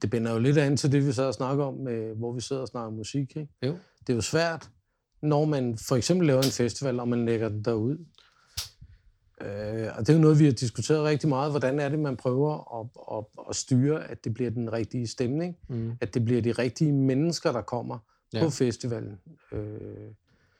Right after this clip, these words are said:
Speaker 1: altså, øh, og det er lidt det samme som med en sang, kan man sige, ikke? Altså, vi lægger den derud, og så må vi, så må vi håbe på, at, øh, her, der har vi jo bare i forbindelse med festivalen, der prøver vi jo faktisk at gøre noget,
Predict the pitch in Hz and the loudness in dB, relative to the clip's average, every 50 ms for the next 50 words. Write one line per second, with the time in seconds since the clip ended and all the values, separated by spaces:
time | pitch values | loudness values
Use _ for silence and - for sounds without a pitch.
0 | _ _ _ _ _ _ _ - 127 117 - 120 113 117 127 - - - - 113 | _ _ _ _ _ _ _ -6 -6 -4 -4 -4 -4 -6 -6 -8 -10 -8 -8 -6
1 | 110 113 - 147 - - - 113 - 143 127 120 139 151 - - 180 - 151 131 | -6 -8 -8 -10 -12 -12 -12 -2 0 2 4 4 4 2 2 2 0 2 0 0
2 | 139 165 156 - 165 156 139 131 123 113 - 139 123 - - - - - 127 113 | 0 -2 -2 -2 -2 -2 -2 -2 -2 -2 -2 -4 -4 -4 -8 -10 -10 -8 -8 -8
3 | 110 98 - 110 110 120 143 180 175 - - - - 117 - - 113 110 _ _ | -10 -8 -8 -6 -6 -4 -6 -6 -8 -10 -14 -10 -10 -8 -6 -6 -6 -8 _ _
4 | _ _ _ _ _ _ _ _ - 135 127 131 135 120 131 131 113 120 120 123 | _ _ _ _ _ _ _ _ 2 4 4 4 4 4 4 4 4 4 4 4
5 | 123 135 165 196 - - - - - - 143 147 147 135 131 131 123 117 110 107 | 6 4 4 2 0 -4 -8 -6 -2 0 0 2 2 2 4 2 2 2 0 -4
6 | _ _ _ _ _ _ _ _ _ _ _ _ _ _ - - 135 135 135 135 | _ _ _ _ _ _ _ _ _ _ _ _ _ _ 0 2 4 4 6 6
7 | 135 117 101 147 170 170 - - 135 131 131 - 120 113 107 - - 113 110 107 | 6 6 6 4 2 4 2 2 2 2 2 -2 -6 -8 -8 -8 -10 -10 -10 -8
8 | 101 101 101 110 110 98 _ _ _ _ _ _ _ _ _ _ _ 123 151 180 | -8 -10 -10 -12 -16 -18 _ _ _ _ _ _ _ _ _ _ _ 4 4 4
9 | 165 - 151 143 139 147 139 131 123 107 117 113 123 131 113 - 127 123 117 113 | 4 4 4 4 4 4 4 4 4 2 0 0 0 -2 -2 -2 -4 -4 -4 -6
10 | - - 120 - 131 117 110 - 110 113 110 110 113 - - 139 147 156 156 139 | -8 -10 -8 -6 -6 -6 -6 -8 -10 -8 -6 -6 -2 0 2 4 4 4 4 2
11 | 113 92 - - 78 78 - - - - - 98 - - 101 95 98 101 101 95 | 0 0 -2 -4 -6 -6 -8 -14 -18 -14 -12 -12 -10 -8 -10 -10 -10 -12 -12 -12
12 | 92 92 | -12 -14